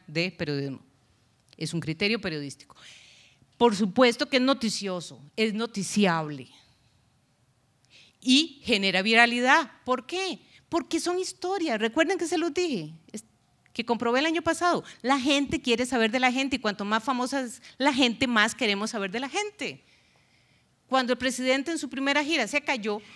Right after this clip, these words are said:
también era importante, porque no es cualquier ciudadano, es el primer ciudadano de la República, ¿ok? Entonces,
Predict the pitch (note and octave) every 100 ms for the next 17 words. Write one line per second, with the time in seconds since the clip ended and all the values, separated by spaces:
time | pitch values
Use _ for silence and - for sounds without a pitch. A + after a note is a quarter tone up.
0 | - - A#3+ A3+ C#4 F#4 D4+ A#3+ G3 F3+
1 | F#3+ E3 D3+ F3 G#3 A3 A3 A3+ C4+ C4
2 | A#3+ C#4+ G3 F#3 B3+ G#3+ A3 G#3+ A3 A#3+
3 | A#3+ G#3+ A#3+ B3+ _ _ _ E3+ F#3+ G3+
4 | A#3 - F#3 D#3+ C3+ D#3+ C3+ - - _
5 | - - E4 F4+ _ _ _ _ _ -
6 | - - - C4 D4+ B3 G#3 G3+